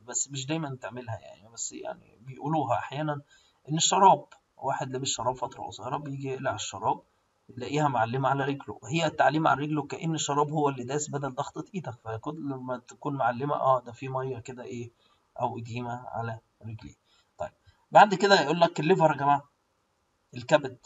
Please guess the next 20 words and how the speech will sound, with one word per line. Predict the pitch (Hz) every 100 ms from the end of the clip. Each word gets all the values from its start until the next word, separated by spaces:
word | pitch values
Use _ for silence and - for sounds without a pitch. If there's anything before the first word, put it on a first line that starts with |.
| - _ _
بيبقى | 110 139 147 143 123
enlarged | 131 131 139 135 156 - - _
كبير | - 104 107 135 - _ _ _ _ _ _ _
وتندر، | 147 143 202 147 135 - -
يعني | 107 107 123
بيوجع. | 147 185 117 110 107 - _
تندر | 180 214 214 220 - _ _ _ _ _ _ _ _ _ _ _
يعني | 131 127 160
إيه | 190
تندر؟ | 160 147 135 - _
بيوجع. | - 147 143 98 101 - 139
أنت | 160 156
لما | 151 147
تيجي | 135 175 147 120 101 - _ _ _ -
تحط | 120 - 160 127
إيدك | 135 139 123
على | 123 117
مكان | 113 120 107 78
ويوجع | 123 170 160 127 143
المريض | 135 143 156